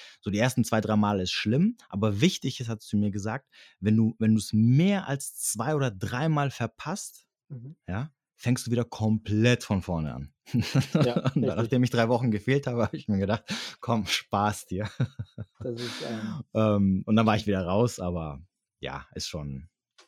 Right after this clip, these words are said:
Speaker 1: na ja,
Speaker 2: Ja,
Speaker 1: <laughs> wie auch immer.
Speaker 2: genau.
Speaker 1: Ähm, ja, also, wenn du jetzt irgendwie nichts mehr zum Thema beizutragen hast, beziehungsweise irgendwas, wo du sagst, mir ist noch eingefallen, was ich noch loswerden wollen würde, würde ich sagen, ja, finden wir mal langsam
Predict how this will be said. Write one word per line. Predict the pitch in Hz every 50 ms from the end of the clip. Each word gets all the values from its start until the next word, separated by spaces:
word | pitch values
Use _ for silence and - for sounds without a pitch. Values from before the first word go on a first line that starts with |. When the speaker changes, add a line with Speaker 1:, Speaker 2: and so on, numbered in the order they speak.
| _ _ _ _ _ _ _ _ _ _ _ _ _ _ - - _
Speaker 1:
na | - 69
ja, | -
Speaker 2:
Ja, | - - _ -
Speaker 1:
<laughs> | - - 131 98 -
wie | 127 113 110 104
auch | 92 85 -
immer. | 82 82 - 127 120
Speaker 2:
genau. | 117 117 123 123 - - - - - - - -
Speaker 1:
Ähm, | - 127 135 143 147 147 147 143 143 143 143 139
ja, | 147 196 185 131
also, | 104 107 123
wenn | 127 147 151
du | 143
jetzt | 147 143 - -
irgendwie | 147 147 151 139 131 139 139 135 135
nichts | 131 139 135 - - _ - - - - -
mehr | 120 120 120 120 117
zum | - - - 117 117 113
Thema | - - 120 117 117 113 107
beizutragen | 101 - 104 127 139 - 147 135 - - 131 127 131 131 123
hast, | 127 123 -
beziehungsweise | 120 113 101 113 113 107 110
irgendwas, | 113 110 104 104 104 - -
wo | 101 98
du | 95
sagst, | 104 104 104 - -
mir | 101
ist | 95 -
noch | 107 95
eingefallen, | 78 113 110 107 104 - - 107 104 107 104
was | 101 95 -
ich | -
noch | 98 92 -
loswerden | 107 117 127 - - - 117 113 117 113 113 113 113 135 - _ _
wollen | - 92 104 110 113 113 113 113 104 92 98
würde, | 117 131 139 139 139 139 127 110
würde | 107 101 107
ich | 104 -
sagen, | - 104 101 104 101 104 101 101 101 101 101 101 104 101 - _ _ _ -
ja, | 87 82 73 - _ _
finden | - 107 101 95 98
wir | 95 92
mal | 90 90 92
langsam | 95 95 95 92 92 87 90 90 90 90 92